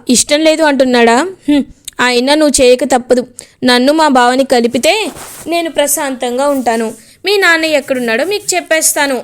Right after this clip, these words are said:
అని అలా వెళ్ళిపోతుంది ఇంకా చారు. ఇంకప్పుడే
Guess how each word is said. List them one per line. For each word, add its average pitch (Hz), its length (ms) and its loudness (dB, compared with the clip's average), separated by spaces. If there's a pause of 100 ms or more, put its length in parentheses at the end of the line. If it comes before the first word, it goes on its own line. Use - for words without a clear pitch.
అని 320 380 -2
అలా 277 220 0
వెళ్ళిపోతుంది 233 920 -2 (520)
ఇంకా 202 300 0 (1120)
చారు. 277 680 0 (380)
ఇంకప్పుడే 381 540 0